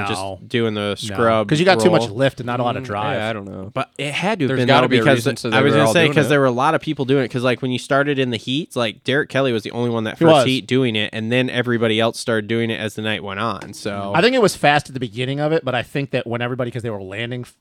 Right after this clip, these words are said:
Speaker 1: flat landing, I think
Speaker 2: Yeah.
Speaker 1: there was, like, a pocket starting to develop there.
Speaker 2: Maybe.
Speaker 1: And then I think at the end, it almost got too sketchy to do.
Speaker 2: Yeah. Um, Derek Kelly, seventh.
Speaker 1: Put this man on a pro circuit bike. Put it, no.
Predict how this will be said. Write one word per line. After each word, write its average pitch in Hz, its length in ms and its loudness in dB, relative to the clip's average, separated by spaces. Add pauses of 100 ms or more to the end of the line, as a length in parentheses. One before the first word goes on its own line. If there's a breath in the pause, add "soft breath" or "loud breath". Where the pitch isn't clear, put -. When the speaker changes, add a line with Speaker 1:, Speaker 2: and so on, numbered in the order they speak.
Speaker 1:
flat 117 300 -4
landing, 143 360 -2
I 113 100 -8
think 107 140 -6
Speaker 2:
Yeah. 104 60 -6
Speaker 1:
there 127 80 -2
was, 120 100 -4
like, 113 120 -6
a - 140 -14
pocket - 400 -10
starting 143 320 -4
to 135 80 -8
develop 147 320 -2
there. 165 180 0
Speaker 2:
Maybe. 107 380 -4
Speaker 1:
And 135 100 -4
then 135 80 0
I 131 60 2
think 135 180 -2
at 117 80 -6
the 120 140 -6
end, 120 160 -2
it 104 60 -8
almost 120 200 -4
got 101 140 -10
too 113 120 -14
sketchy 113 400 -10
to 95 80 -10
do. 98 300 -10
Speaker 2:
Yeah. 110 300 -4 (560 loud breath)
Um, 131 520 4 (460)
Derek 147 300 4
Kelly, 147 260 4
seventh. 139 640 0 (220)
Speaker 1:
Put - 160 -6
this - 180 -8
man 160 200 -2
on 127 100 -2
a 101 60 -10
pro 120 200 -6
circuit 107 360 -10
bike. 90 280 -12 (1500)
Put - 120 2
it, 247 120 -4
no. 156 280 2